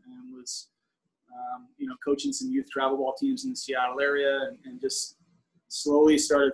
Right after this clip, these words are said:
finding myself, um, just gravitating more to, to, to that side of it. And, um,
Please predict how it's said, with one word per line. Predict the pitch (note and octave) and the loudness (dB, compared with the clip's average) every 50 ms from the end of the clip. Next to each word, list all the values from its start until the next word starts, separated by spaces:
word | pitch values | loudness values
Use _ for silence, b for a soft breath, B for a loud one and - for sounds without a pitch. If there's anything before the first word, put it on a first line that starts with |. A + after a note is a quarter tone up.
| - | 0
finding | - C#3 C3+ C#3 C#3 C3+ | 0 2 2 2 2 2
myself, | C3+ C3+ C3 B2+ - - C#3 C3 B2+ B2+ B2+ B2+ _ _ _ _ _ _ - | 0 0 -2 -2 -2 -2 -2 -2 -2 -2 -4 -8 _ _ _ _ _ _ -16
um, | C3 C3 B2+ B2+ B2 A#2+ A#2 | -12 -10 -8 -8 -8 -8 -8
just | - C3+ C3 - - | -8 -8 -8 -4 -2
gravitating | C3 C3+ C#3+ C#3+ C3+ - C3 A#2+ B2 A#2+ A#2+ | 0 0 2 0 0 -4 -6 -10 -10 -10 -14
more | B2 B2 B2+ B2+ B2 | -12 -10 -6 -6 -6
to, | A#2 A#2 - | -6 -8 -12
to, | - - B2 A#2+ A#2+ B2 - - | -16 -14 -12 -12 -12 -12 -14 -16
to | - B2 | -12 -6
that | A#2+ B2 B2 A#2+ | -4 -4 -4 -2
side | - B2+ B2+ B2 B2 | -2 0 0 0 0
of | B2 A#2 | -2 -4
it. | A#2 A2+ A2 | -6 -8 -8
And, | A2 A2+ A#2 _ _ _ _ _ _ _ _ _ _ _ _ B2 | -14 -20 -20 _ _ _ _ _ _ _ _ _ _ _ _ -20
um, | A#2+ A#2+ A#2+ A#2 A2+ | -20 -18 -18 -18 -18